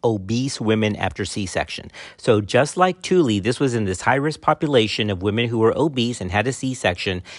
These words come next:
and then had a negative pressure wound device on. So that's good. This is in the right high-risk population. The authors included nine randomized controlled trials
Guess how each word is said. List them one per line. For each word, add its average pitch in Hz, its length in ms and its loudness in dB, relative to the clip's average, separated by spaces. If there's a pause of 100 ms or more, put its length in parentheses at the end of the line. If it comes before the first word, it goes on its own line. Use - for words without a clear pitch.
(160)
and 113 120 -2
then 113 120 0
had 127 440 2
a 104 220 0
negative 117 360 0
pressure 123 260 -2
wound 110 180 -2
device 95 380 0
on. 85 260 0 (260)
So - 140 -2
that's 98 220 0
good. 101 240 4
This 92 200 -6
is 98 140 -4
in 92 80 -4
the 90 120 -2
right 107 280 2
high-risk 117 540 0
population. 95 720 -2 (380)
The 135 160 4
authors 143 360 2
included 127 380 0
nine 120 300 2
randomized 123 500 2
controlled 98 400 0
trials 98 460 2